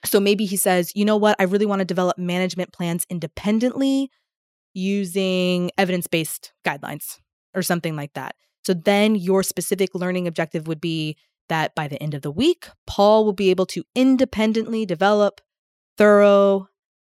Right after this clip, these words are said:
management plans using evidence-based guidelines. And you can already see how that is way more specific. It's definitely something that you're gonna be able to measure. Um, you can think of assessment tools that will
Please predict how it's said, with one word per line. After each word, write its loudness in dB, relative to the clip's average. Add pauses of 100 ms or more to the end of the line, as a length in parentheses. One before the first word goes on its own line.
(140)
management 0
plans -2
using -4
evidence-based -6
guidelines. -10 (420)
And 0
you 0
can 0
already 0
see -6
how -2
that 0
is -4
way 2
more 4
specific. -4
It's -14 (180)
definitely 2
something -4
that -6
you're -2
gonna -2
be -4
able -4
to -10
measure. 0 (440)
Um, -2
you 0
can 0
think -4
of -4
assessment -2
tools 2
that -2
will 4